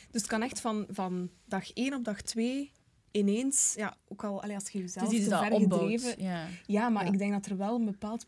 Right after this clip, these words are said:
Speaker 1: punt... Is
Speaker 2: Dat je limiet is,
Speaker 1: dat,
Speaker 2: waarschijnlijk.
Speaker 1: dat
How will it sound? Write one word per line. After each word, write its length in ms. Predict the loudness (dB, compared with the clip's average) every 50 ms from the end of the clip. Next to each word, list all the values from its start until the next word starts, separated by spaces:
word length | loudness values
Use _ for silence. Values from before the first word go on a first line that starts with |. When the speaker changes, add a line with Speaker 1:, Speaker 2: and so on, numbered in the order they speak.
| _ -8
Speaker 1:
punt... 520 | -4 -2 -2 -2 -2 -4 -6 -6 -8 -12 _ _ -20 _ _ _ _ _ _ _ _ _ _
Is 140 | -6 -2 2
Speaker 2:
Dat 100 | 2 4
je 160 | 4 4 2
limiet 260 | 2 2 0 -2 -2 -6
is, 160 | -12 -14 -12
Speaker 1:
dat, 100 | -6 -2 0
Speaker 2:
waarschijnlijk. 260 | 0 0 0 0 2
Speaker 1:
dat 420 | 2 4 4 4 4 2 2 -2